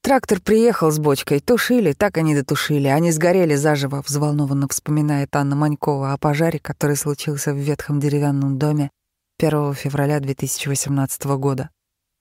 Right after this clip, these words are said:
Телеканал "Вести Приморья" о новости о гибели в огне восьмидесятиоднолетней путятинки и её пятидесятишестилетнего сына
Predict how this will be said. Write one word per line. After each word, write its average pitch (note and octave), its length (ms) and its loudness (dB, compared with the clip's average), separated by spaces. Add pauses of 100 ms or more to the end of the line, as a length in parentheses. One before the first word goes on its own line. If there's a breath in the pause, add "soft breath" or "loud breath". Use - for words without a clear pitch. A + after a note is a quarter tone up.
(1000)
Телеканал G3+ 520 2
"Вести G3+ 340 2
Приморья" F#3 600 2
о D#3 60 2
новости D#3+ 400 0
о D3 80 2
гибели D3 320 0
в D3 80 0
огне D#3 300 0
восьмидесятиоднолетней D3 1120 -2
путятинки D3 640 -2
и C#3+ 180 0
её D3 280 0
пятидесятишестилетнего C#3+ 1300 -4
сына F#3 420 -2